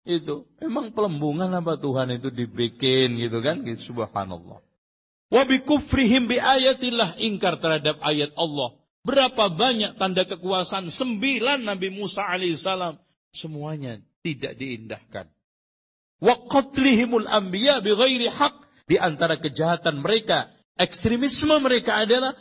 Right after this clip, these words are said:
suka membunuh para nabi. Bahkan tidaklah ada para nabi yang diutus, melainkan ditajikan target untuk dibunuh. Dan yang sudah berhasil, Nabi Yahya dibunuh oleh Yahudi. Nabi Zakaria juga dibunuh,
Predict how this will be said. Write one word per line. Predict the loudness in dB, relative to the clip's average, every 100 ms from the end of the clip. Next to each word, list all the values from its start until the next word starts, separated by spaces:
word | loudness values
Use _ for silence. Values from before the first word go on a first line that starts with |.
| _
suka | -6 -4 -4 -6 -4
membunuh | -4 -2 -2 0
para | 2 2
nabi. | 0 -6 -8 -12 _ _
Bahkan | 0 2 0 -2
tidaklah | -2 -2 -2 -2 -2
ada | 0 -2 0
para | 0 0
nabi | 2 0 2 2
yang | 2 2
diutus, | 0 0 -2 -2 -8 _ -4
melainkan | -2 0 0
ditajikan | 0 -2 -4 -4 -4 -4 -4
target | -6 -6 -4 -6 -4
untuk | -6 -4 -4
dibunuh. | -6 -6 -10 -12 -18 _ _ _
Dan | 0 2
yang | 0
sudah | -2 -2 0
berhasil, | 0 0 2 2 2 0 -4 -20 -12
Nabi | -2 0 0 0
Yahya | -2 -2 2 2 2
dibunuh | -2 0 0 0 -4
oleh | -4 -2 -2
Yahudi. | -4 -6 -8 -10 -12 _ _ _ _ _
Nabi | 0 2 2 2 0 -2 -10 -10
Zakaria | 0 2 2 2 2 4 2 2
juga | -2 -2
dibunuh, | -2 -2 0 0 -2